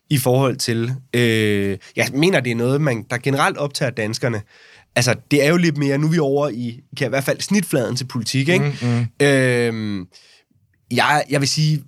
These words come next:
Speaker 1: var det det seneste, altså ikke nu her med flertalsregeringen, men det forrige valg, der blev udnævnt som et klimavalg, det er noget, der bekymrer danskerne. Jeg har set noget, øh, europæisk statistik på, at det er en af de ting, som danskerne mener,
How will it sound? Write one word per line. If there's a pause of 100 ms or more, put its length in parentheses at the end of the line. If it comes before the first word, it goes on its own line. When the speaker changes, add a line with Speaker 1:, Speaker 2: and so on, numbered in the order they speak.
Speaker 1:
var
det
det
seneste,
altså
ikke
nu
her
med
flertalsregeringen,
men
det
forrige (400)
valg,
der
blev
udnævnt
som
et
klimavalg,
det
er
noget,
der (120)
bekymrer
danskerne. (440)
Jeg
har
set
noget, (100)
øh,
europæisk
statistik
på,
at
det
er
en
af
de (120)
ting,
som
danskerne
mener,